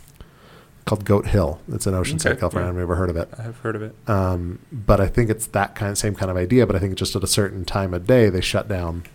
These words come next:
Speaker 1: the ball golf, and then
Speaker 2: Yeah.
Speaker 1: you can go on and
Speaker 2: Yeah.
Speaker 1: play disc golf. And I, I,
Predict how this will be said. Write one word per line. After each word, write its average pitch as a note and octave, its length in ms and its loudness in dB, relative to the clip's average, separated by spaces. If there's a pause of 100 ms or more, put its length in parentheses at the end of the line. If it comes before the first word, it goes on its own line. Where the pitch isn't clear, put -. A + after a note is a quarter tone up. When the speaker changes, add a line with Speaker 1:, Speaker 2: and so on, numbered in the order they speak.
(260)
Speaker 1:
the G#2 80 -4
ball F2+ 160 0
golf, F#2 300 0
and F#2 100 -2
then D#3 60 2 (120)
Speaker 2:
Yeah. - 60 -10
Speaker 1:
you G2+ 100 -2
can F#2+ 140 -8
go F2+ 160 -4
on F2 160 -6
and F2 140 -8 (340)
Speaker 2:
Yeah. C#3+ 220 -2
Speaker 1:
play A2 100 2
disc A#2 200 4
golf. D#2+ 160 -4
And - 100 -4
I, G#2+ 160 4
I, A2 240 2